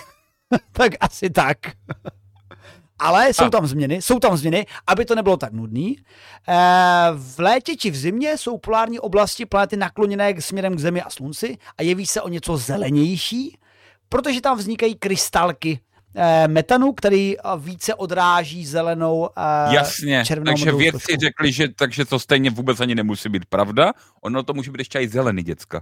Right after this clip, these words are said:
Speaker 2: Jo? Kdybyste to chtěli vidět, může to být zelený. Pozor. Takže toto, co se díváte na tu novou, novej obrázek,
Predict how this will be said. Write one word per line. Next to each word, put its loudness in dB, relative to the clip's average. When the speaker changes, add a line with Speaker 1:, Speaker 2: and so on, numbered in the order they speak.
Speaker 2:
Jo? 2
Kdybyste -8
to -6
chtěli -4
vidět, -2
může -4
to -4
být -4
zelený. 2
Pozor. 0
Takže -2
toto, 0
co -8
se -4
díváte 0
na 0
tu -8
novou, 0
novej 0
obrázek, 2